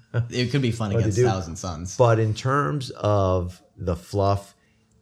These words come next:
Speaker 1: the look of the
Speaker 2: Uh-huh.
Speaker 1: army, the way you can bring them in as, uh, for me, allies, I see this as a, as a tool that I can use practically with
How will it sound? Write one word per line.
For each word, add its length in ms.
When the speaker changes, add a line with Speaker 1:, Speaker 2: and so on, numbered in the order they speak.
Speaker 1:
the 120
look 300
of 80
the 160
Speaker 2:
Uh-huh. 100
Speaker 1:
army, 460
the 120
way 360
you 420
can 240
bring 320
them 160
in 500
as, 520
uh, 200
for 160
me, 180
allies, 720
I 100
see 200
this 240
as 180
a, 320
as 100
a 60
tool 500
that 100
I 80
can 220
use 360
practically 500
with 340